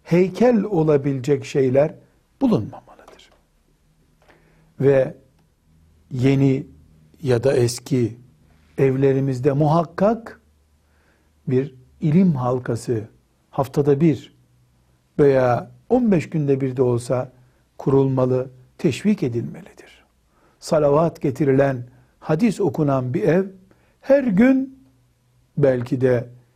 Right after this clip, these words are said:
yüz devenin kesildiği evden daha bereketli, daha huzurlu,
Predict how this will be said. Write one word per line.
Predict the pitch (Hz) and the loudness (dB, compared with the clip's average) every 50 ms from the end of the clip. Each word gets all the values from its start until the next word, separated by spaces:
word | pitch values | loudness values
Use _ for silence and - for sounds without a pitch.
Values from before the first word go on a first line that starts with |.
| _ _ _ - - | _ _ _ 0 4
yüz | 220 277 269 208 175 160 | 4 4 4 2 0 0
devenin | 160 156 151 156 151 147 156 156 151 143 | 2 2 2 4 2 2 2 0 0 -2
kesildiği | - 151 135 123 - 156 139 127 123 139 139 139 | -2 -4 -4 -4 -4 -4 -4 -2 0 0 0 2
evden | 127 127 123 120 131 127 127 131 123 123 - _ _ _ _ _ _ _ _ _ _ _ _ _ _ _ _ - | 2 0 0 2 2 0 0 -2 -6 -12 -18 _ _ _ _ _ _ _ _ _ _ _ _ _ _ _ _ -2
daha | 123 120 123 123 123 | 0 0 0 0 0
bereketli, | 127 123 120 120 117 - 123 117 110 - 117 117 113 113 110 101 92 98 - _ _ _ _ _ _ - | 0 0 2 0 0 -2 -4 -4 -4 -4 -4 -2 0 0 0 -2 -4 -8 -14 _ _ _ _ _ _ 0
daha | 127 127 131 135 131 120 | 2 2 2 2 0 0
huzurlu, | 127 131 120 120 131 127 120 123 123 123 123 123 117 107 - | -4 -4 -2 -2 -2 -2 -2 -2 -2 0 0 0 0 -4 -8